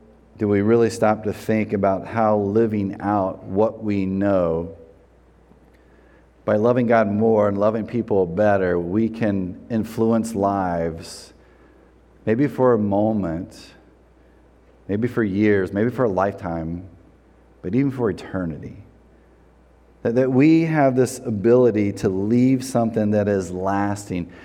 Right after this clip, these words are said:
something that is, is meaningful, that we have this power to influence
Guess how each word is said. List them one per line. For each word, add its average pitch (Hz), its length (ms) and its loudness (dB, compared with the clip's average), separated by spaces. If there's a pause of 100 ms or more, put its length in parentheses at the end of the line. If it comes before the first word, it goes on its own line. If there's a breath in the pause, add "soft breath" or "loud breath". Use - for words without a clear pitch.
(120 loud breath)
something 143 420 0
that 120 180 4
is, 104 160 0
is 101 280 -6
meaningful, 110 720 2
that 104 100 2
we 139 140 2
have 160 120 2
this 131 220 0
power 135 540 2
to - 200 -8
influence 127 720 0